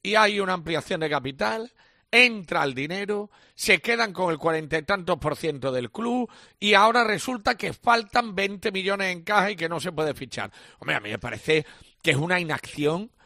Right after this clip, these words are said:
es una dejada, dejar caer a la entidad al suelo, empeorarla, eh, eh, eh, con, con, con jugadores que,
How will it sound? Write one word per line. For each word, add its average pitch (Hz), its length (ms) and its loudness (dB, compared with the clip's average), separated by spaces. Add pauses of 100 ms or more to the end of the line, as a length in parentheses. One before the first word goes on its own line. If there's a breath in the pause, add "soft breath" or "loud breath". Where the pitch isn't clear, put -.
(220 soft breath)
es 151 140 4
una 247 240 4
dejada, 180 560 0 (200 loud breath)
dejar 190 580 2
caer 196 340 2
a 190 80 4
la 170 100 2
entidad 147 420 -2
al 165 140 0
suelo, 160 540 0 (380 soft breath)
empeorarla, 170 960 0 (360 soft breath)
eh, 165 200 -4
eh, 175 360 -2
eh, 170 280 -18
con, 170 260 -4
con, 180 260 -8
con 180 460 -8
jugadores 185 640 2
que, 226 220 0